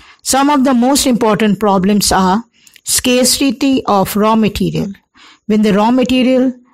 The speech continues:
supply is not adequate, means not proper, or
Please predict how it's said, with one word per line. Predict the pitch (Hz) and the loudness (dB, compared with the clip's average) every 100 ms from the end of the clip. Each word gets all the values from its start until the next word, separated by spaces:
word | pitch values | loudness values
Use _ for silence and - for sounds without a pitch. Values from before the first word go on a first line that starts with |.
| _ - | _ -10
supply | - 214 214 208 208 214 | -4 -2 0 0 2 0
is | - 196 180 | 0 -2 0
not | 202 208 226 - | 0 0 -2 -4
adequate, | 202 180 185 190 165 - _ _ _ _ _ _ _ _ _ | -2 -2 -2 -2 -4 -8 _ _ _ _ _ _ _ _ _
means | 196 185 - - _ _ - | -4 -2 -6 -16 _ _ -4
not | 190 208 233 233 - _ _ _ _ _ _ _ _ | 0 2 0 -4 -14 _ _ _ _ _ _ _ _
proper, | 226 208 214 214 220 233 - - - | -2 0 0 -2 0 -2 -8 -20 -8
or | - 196 196 | -2 0 0